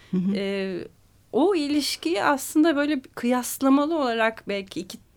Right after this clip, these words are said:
Speaker 2: bambaşka yani şey hayatlar yaşamış aslında birbirine değmeyen hayatlar yaşamış. Onu da kolaylaştırıyor yani o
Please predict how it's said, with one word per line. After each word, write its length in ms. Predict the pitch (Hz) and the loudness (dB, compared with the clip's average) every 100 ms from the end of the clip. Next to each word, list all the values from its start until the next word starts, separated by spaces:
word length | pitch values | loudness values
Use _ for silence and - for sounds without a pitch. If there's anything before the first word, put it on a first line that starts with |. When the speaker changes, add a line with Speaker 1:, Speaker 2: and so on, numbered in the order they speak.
| _ 196 | _ -2
Speaker 2:
bambaşka 600 | 202 214 190 185 - 190 | -2 0 0 0 -4 -4
yani 460 | 180 175 185 180 - | -4 -4 -4 -8 -8
şey 200 | - 180 | -6 -4
hayatlar 520 | 175 180 190 208 202 | 0 0 0 0 0
yaşamış 440 | 180 165 160 156 | 0 -4 -6 -8
aslında 400 | 165 160 - 180 | -8 -10 -8 -8
birbirine 440 | 175 175 185 185 180 | -6 -6 -6 -4 -4
değmeyen 360 | 196 208 185 | -6 -4 -4
hayatlar 420 | 175 170 160 165 160 | -2 -4 -6 -8 -8
yaşamış. 540 | 165 160 226 392 - _ _ - _ _ | -10 -8 -6 -6 -8 _ _ -20 _ _
Onu 240 | 233 269 339 | -2 2 2
da 120 | 277 | 0
kolaylaştırıyor 1000 | 214 196 180 170 170 156 - 165 160 151 | -2 0 0 0 -2 -4 -10 -10 -8 -8
yani 420 | 151 147 160 165 | -8 -10 -10 -10
o 220 | 185 202 | -8 -10